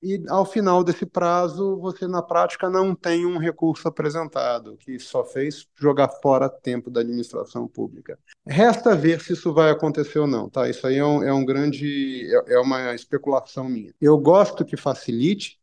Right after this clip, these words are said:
por conta dessa desobrigação de, de exigir que seja uma pessoa, é, com, apta a, a preparar um recurso administrativo que esteja na frente do computador fazendo isso, mas eu me preocupo com esse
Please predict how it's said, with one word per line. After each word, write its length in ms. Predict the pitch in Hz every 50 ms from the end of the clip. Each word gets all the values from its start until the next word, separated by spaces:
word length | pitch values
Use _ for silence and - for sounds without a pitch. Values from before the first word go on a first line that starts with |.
| _ _ _
por 160 | - 147 - -
conta 280 | - 139 131 - 131
dessa 720 | 120 120 120 120 120 - 123 117 113 110 110 110 107 101 - _ _ _ - _ _ _
desobrigação 1040 | 120 127 127 123 143 139 131 131 131 127 127 120 120 - - 135 131 127 127 123 123
de, 140 | 117 120 - 113
de 380 | 107 113 120 120 113 117 117
exigir 480 | 120 113 120 127 127 - 123 127 123 -
que 80 | -
seja 400 | 123 - - - 135 139 - 123
uma 140 | 127 127 113
pessoa, 640 | - 127 113 - - - 127 123 120 113 107 101 - - - - _ -
é, 220 | 120 113 110 107 -
com, 480 | - 135 135 135 131 110 - - - - - _ _ - - _
apta 640 | - - 165 180 165 - - - - - 117 107 98 -
a, 800 | 123 123 123 - - 135 127 123 123 120 113 113 113 110 107 107
a 40 | 104
preparar 460 | - - 135 139 - 143 127 123 131
um 60 | 127 123
recurso 400 | 120 123 - - 123 117 - 123
administrativo 640 | 110 113 117 - - 123 110 - - - 120 110 -
que 40 | -
esteja 260 | - 123 113 107 120
na 100 | 113 107
frente 300 | - - 120 117 110 -
do 80 | -
computador 480 | - - 117 107 - - 110 101 110 107
fazendo 420 | - - 101 98 107 107 101 107
isso, 360 | 120 160 202 202 - - 262 247 - - - - - _
mas 180 | - 170 170 139
eu 80 | 170 175
me 140 | 175 175
preocupo 540 | 170 - 175 175 160 170 - 151 143 - -
com 100 | - -
esse 240 | 156 151 156 - 160